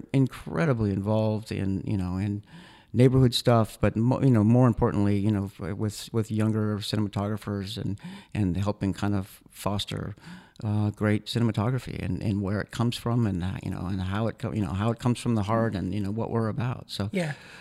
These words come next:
Speaker 1: it's
Speaker 2: No, it's, it's cool because every, every time that I've asked that, that tends to be the answer that members give.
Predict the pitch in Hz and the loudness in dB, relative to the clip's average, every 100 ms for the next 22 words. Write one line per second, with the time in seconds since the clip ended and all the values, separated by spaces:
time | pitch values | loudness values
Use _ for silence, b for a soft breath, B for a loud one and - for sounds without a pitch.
0 | B - 110 220 214 208 - - 202 180 | B -6 -2 2 2 0 -6 -8 -6 -6
1 | - 220 196 160 156 160 170 175 160 156 | 0 2 2 -2 -4 -2 0 0 -2 -4
2 | 170 160 160 160 156 147 139 - 160 151 | -8 -8 -6 -4 -4 -6 -8 -8 -6 -4
3 | 156 156 - - 139 143 160 - _ _ | -4 -4 -6 -8 -10 -8 -8 -8 _ _
4 | 165 170 165 156 160 160 151 156 156 - | -4 -4 -6 -8 -6 -4 -4 -6 -6 -8
5 | 147 143 139 - - 151 151 147 - 139 | -10 -8 -10 -12 -6 -4 -4 -6 -8 -10
6 | 131 | -10